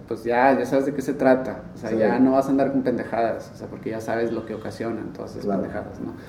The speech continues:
Speaker 1: Entonces, ahorita estoy disfrutando mucho Zurdok porque se está poniendo muy padre así. Internamente está muy padre. Y bueno, esos son los R's. Rock and roll, fuck it, puño al aire, grita, improvisa, lo que chingados quieras.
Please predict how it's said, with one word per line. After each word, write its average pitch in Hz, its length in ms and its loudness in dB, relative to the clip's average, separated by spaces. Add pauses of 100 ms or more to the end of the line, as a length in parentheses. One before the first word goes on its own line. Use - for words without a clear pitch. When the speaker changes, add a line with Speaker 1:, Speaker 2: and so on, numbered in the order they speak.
(100)
Speaker 1:
Entonces, - 220 0
ahorita 143 240 6
estoy 156 160 8
disfrutando 143 440 6
mucho 135 280 6
Zurdok 127 400 4
porque - 240 -6
se - 80 -14
está - 160 -6
poniendo 113 320 -2
muy 107 140 -6
padre 104 260 -6
así. - 180 -12 (180)
Internamente 127 600 4
está - 160 -4
muy 113 140 0
padre. 107 260 0 (500)
Y 131 80 6
bueno, 151 200 10
esos 151 120 2
son 165 140 10
los 165 160 8
R's. 131 340 8 (260)
Rock 127 260 4
and 139 100 6
roll, 131 320 8
fuck 123 320 4
it, 117 260 4 (720)
puño 123 220 6
al 131 120 8
aire, 117 340 8
grita, 110 680 -2 (300)
improvisa, 107 760 -2
lo 104 100 -6
que - 80 -12
chingados 107 340 -6
quieras. 104 260 -4